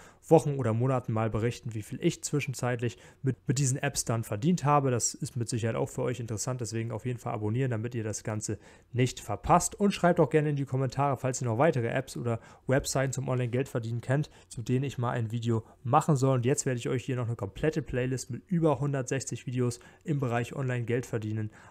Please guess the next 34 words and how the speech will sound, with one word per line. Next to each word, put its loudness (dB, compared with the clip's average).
einblenden. 4
Klickt -6
da 0
gerne 0
rauf, 2
da -2
werden -2
noch -4
sehr 0
spannende -2
Methoden -2
für -4
euch 0
dabei 2
sein. 2
Das -10
verspreche -6
ich -8
euch. -8
Ja, 4
dann -2
sehen 4
wir 2
uns 2
gleich 4
im 0
nächsten -2
Video 0
wieder. 4
Bleibt -4
gesund -6
und -8
bis -6
dann. 2